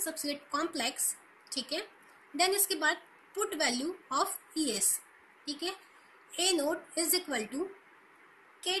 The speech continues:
टू ई नोट, ठीक है, concentration of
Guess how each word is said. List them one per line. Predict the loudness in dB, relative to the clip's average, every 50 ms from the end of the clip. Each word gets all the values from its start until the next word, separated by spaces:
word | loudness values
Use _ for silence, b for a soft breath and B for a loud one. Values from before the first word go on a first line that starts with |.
| -2 0
टू | 0 0 0 -2 -6 -10 -20 -20 -20 -20 -20 -20 -20 -20 -20 -20 -20 -20 -20 -20 -20 -20 -20 -20 -20 -20 -20 -12 -4 0
ई | 2 4
नोट, | 4 4 2 0 -2 -4 -8 -16 -20 -20 -20 -20 -20 -20 -20 -20 -20 -20 -20 -20 -20 -20 -20 -20 -20 -20 -20 -20 -20 -20 -16 -8
ठीक | -8 -6 -4 -4
है, | -4 -4 -2
concentration | -4 -2 -2 -2 -2 -2 -4 -2 -2 -2 -2 0 2
of | 2 2 2 0